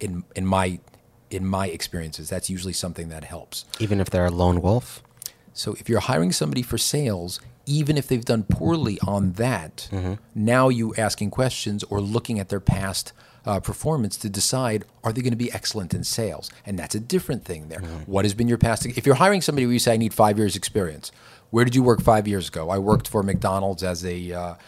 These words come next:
Speaker 1: corporate salesperson selling whatever." Not, not, I B M, I was selling this, or Apple, I was selling this. "What were your results?" "How did you do? I was always over plan. I was this." "Next job, I worked for this bank. I did mortgages.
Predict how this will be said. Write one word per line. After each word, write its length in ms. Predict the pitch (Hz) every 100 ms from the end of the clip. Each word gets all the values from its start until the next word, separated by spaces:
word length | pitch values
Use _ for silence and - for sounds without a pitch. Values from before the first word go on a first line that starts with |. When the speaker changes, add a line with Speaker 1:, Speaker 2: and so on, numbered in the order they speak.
| -
Speaker 1:
corporate 340 | - 113 - 92
salesperson 640 | 104 98 - 92 85 90
selling 380 | 85 95 92 95
whatever." 360 | 85 80 - - -
Not, 180 | 98 90
not, 100 | - 127 - - -
I 140 | 139 117
B 200 | 107 90
M, 140 | 71
I 60 | 87
was 100 | 90
selling 320 | 104 101 95
this, 240 | 82 -
or 140 | 95 95
Apple, 300 | 98 - 82
I 20 |
was 80 | 82
selling 200 | 98 98
this. 100 | 92 - - -
"What 120 | 78
were 60 | 85
your 120 | 113
results?" 420 | 139 156 98 - - _ _ _ _ _ -
"How 120 | - 98
did 140 | -
you 60 | 110
do? 240 | 110 76
I 80 | 82
was 140 | 82
always 200 | 92 92
over 140 | 92 92
plan. 240 | 101 90
I 20 |
was 140 | 87 -
this." 220 | 78 - 110
"Next 260 | 127 -
job, 260 | - 82 76
I 60 |
worked 220 | 85 90 -
for 60 |
this 160 | 101 -
bank. 300 | 107 82 -
I 60 |
did 160 | 82 101
mortgages. 440 | 104 98 82 85